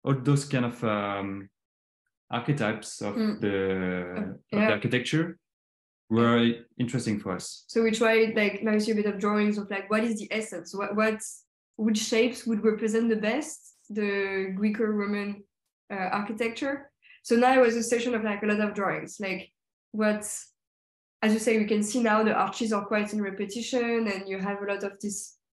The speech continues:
Speaker 2: yeah, the columns also was
Speaker 1: Yeah.
Speaker 2: quite of a
Speaker 1: It was really, like, to start to draw and
Speaker 2: Mm.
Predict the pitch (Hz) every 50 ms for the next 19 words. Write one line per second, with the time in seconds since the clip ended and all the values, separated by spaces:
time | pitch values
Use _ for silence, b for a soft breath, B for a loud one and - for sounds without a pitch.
0 | _ _ - - 202 196 196 202 196 254 247 254 262 254 262 269 269 262 254 240
1 | - 262 254 254 247 226 220 220 - 240 220 220 220 214 214 - 226 214 208 202
2 | 196 196 196 196 202 - _ _ _ _ _ _ _ _ _ _ - - 147 147
3 | 143 113 123 139 143 139 127 - - 127 120 117 117 117 113 117 113 - - -
4 | - - 135 - - - 123 117 113 113 110 110 - 117 117 123 120 120 120 117
5 | 113 110